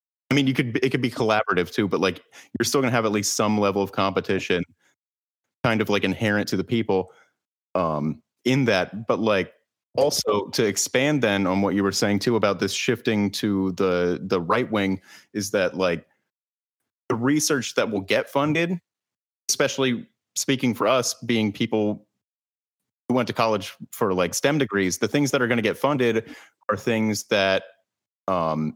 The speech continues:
you know, show a potential to get patented, something that could be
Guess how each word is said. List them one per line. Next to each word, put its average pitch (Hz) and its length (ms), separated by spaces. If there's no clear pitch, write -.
you 117 100
know, 107 280
show 127 280
a 117 60
potential 117 680
to 107 240
get 98 320
patented, 90 600
something 113 260
that 101 220
could 110 180
be 107 320